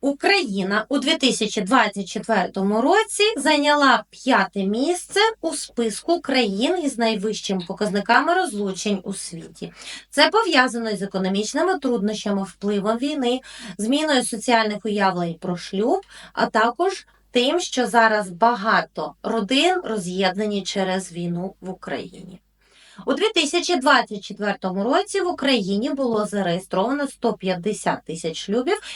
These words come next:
і сто сорок дві тисячі розлучень, що майже складає таке саме число. У першій половині двадцять четвертого року кількість розлучень зросла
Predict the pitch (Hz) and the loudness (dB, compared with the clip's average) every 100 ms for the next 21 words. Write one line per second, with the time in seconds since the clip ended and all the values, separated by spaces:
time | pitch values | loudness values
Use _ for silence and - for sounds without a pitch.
0 | - 277 277 - 302 247 247 220 208 175 | -6 -2 -2 2 4 4 2 -2 -2 -2
1 | 226 190 196 214 202 180 - 180 180 175 | -2 -2 0 -2 -2 -6 -4 -4 -4 -4
2 | 202 208 285 - - - 233 220 190 180 | -4 -2 -6 -6 -10 -2 0 2 2 2
3 | 226 226 247 240 _ _ _ _ - 226 | 0 -2 -2 -4 _ _ _ _ -4 0
4 | 202 175 170 175 180 - 185 - 196 185 | 0 2 2 2 0 -4 -6 -4 -2 -2
5 | 165 139 - 202 - - _ _ _ - | -2 -6 -8 -8 -6 -10 _ _ _ -20
6 | - 190 277 285 294 247 254 247 247 233 | -18 -6 0 4 4 4 -2 -2 -2 0
7 | 214 180 185 180 175 - 175 170 185 202 | 0 2 2 0 -4 -10 -4 -4 -2 0
8 | 262 440 480 - 240 196 190 185 185 196 | 2 2 0 0 -2 -2 -4 -4 -2 0
9 | 277 277 233 196 220 285 269 196 | 0 0 -2 0 0 2 4 2